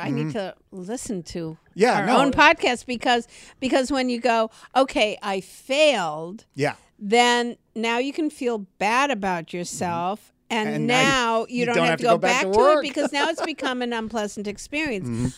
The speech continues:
Speaker 1: Here's an example of my failure. You know, Seinfeld has written, um, you know, I'm writing a n-, new book, the,
Speaker 2: Mm-hmm.
Speaker 1: uh,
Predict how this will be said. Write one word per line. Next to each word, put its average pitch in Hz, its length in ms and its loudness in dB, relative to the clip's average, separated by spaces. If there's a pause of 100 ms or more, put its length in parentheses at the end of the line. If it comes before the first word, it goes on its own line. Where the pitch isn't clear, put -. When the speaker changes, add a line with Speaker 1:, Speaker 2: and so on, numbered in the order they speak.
(140)
Speaker 1:
Here's 240 320 2
an 220 120 -6
example 214 600 -6
of 190 140 -6
my 190 180 -8
failure. 269 520 -4 (360)
You 247 120 -2
know, 226 300 -2
Seinfeld 240 880 -6
has 202 420 -10 (300)
written, 202 680 -10 (320)
um, 185 320 -10
you 220 100 -10
know, 220 80 -8
I'm 208 120 -10
writing 220 240 -6
a - 20 -8 (100)
n-, - 160 -14
new 202 200 -4
book, 185 300 -8
the, 170 100 -10
Speaker 2:
Mm-hmm. 208 140 -8
Speaker 1:
uh, 170 180 -10